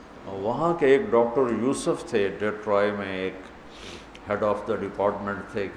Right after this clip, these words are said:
हॉस्पिटल के। उन्होंने मुझसे फरमाया कि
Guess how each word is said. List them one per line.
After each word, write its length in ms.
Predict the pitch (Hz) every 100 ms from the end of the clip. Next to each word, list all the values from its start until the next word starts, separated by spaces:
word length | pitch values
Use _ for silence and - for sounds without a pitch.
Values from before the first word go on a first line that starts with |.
| 92
हॉस्पिटल 600 | 95 - 95 95 101 101 110
के। 100 | 107 107 - - - - - - -
उन्होंने 240 | 151 156 160
मुझसे 400 | 151 151 - 131
फरमाया 540 | - 117 113 120 135
कि 160 | 139